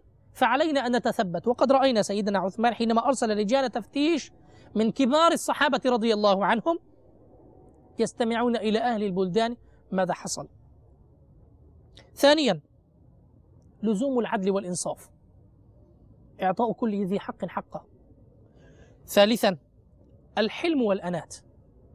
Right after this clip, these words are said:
عدم التعجل والتهور و-، وإصدار القرارات بسرعة. رابعًا، الحرص على ما يجمع ونبذ ما يفرق بين المسلمين.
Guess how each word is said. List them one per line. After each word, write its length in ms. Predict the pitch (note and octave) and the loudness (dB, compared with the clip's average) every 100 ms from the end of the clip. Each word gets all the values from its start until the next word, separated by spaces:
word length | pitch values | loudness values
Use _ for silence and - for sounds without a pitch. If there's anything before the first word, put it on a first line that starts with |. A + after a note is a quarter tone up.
| - - - - | -20 -20 -20 -16
عدم 300 | - C#4 B3 | -4 0 0
التعجل 640 | G3 - E3+ G3 E3+ F#3 E3+ | -2 -6 -6 -4 -2 -4 -4
والتهور 720 | F3 - G#3 - A#3 G3 E3+ | -6 -4 -2 0 -2 -2 -6
و-، 600 | E3+ F#3+ - G3 G3 F#3+ - - - - | -8 -10 -8 -2 0 -2 -8 -20 -20 -6
وإصدار 460 | A3 - - C4+ D4+ | -4 -4 2 2 2
القرارات 560 | B3 - A3+ B3 C4 | -2 -2 0 0 0
بسرعة. 460 | A3 G3+ D4+ A#3+ D#3 - - - - - - - - - - - - | -2 -2 0 -2 -2 -10 -20 -20 -20 -20 -20 -20 -20 -20 -20 -16 0
رابعًا، 560 | F#3+ G3+ C#4 B3+ F#3+ C3 _ - - - - - | 4 4 4 2 0 -6 _ -20 -20 -20 -12 -4
الحرص 520 | F#3+ - - D#4+ - | -4 -2 0 0 0
على 340 | A#3+ A3 G3+ G3+ | 0 2 2 2
ما 160 | G3+ | 2
يجمع 560 | G3+ A3+ G3 G#3 D3+ - - - - - - | 2 2 2 0 -2 -6 -20 -20 -20 -20 -12
ونبذ 440 | D3+ E3+ C4+ C4+ C#4+ | -2 2 4 4 4
ما 140 | C#4 | 4
يفرق 480 | C4 B3+ C#4 B3 - | 2 2 2 0 0
بين 180 | A3+ A3+ | 0 0
المسلمين. 720 | G#3 F#3+ G#3 G3+ B3+ A3 | 0 -2 0 2 2 0